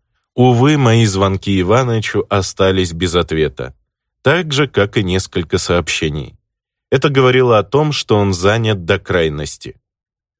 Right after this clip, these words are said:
На всякий случай позвонил Бисквиту и вкратце изложил ему сложившуюся ситуацию.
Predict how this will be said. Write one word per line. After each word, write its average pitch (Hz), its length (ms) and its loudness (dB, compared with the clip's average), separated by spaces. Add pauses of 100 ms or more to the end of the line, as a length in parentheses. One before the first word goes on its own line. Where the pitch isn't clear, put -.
(120)
На 123 100 2
всякий 160 340 -2
случай 131 400 0
позвонил 104 540 2
Бисквиту 120 720 -4
и 113 80 2
вкратце 113 640 0
изложил 98 480 2
ему 104 220 0
сложившуюся 90 840 -2
ситуацию. 80 760 -4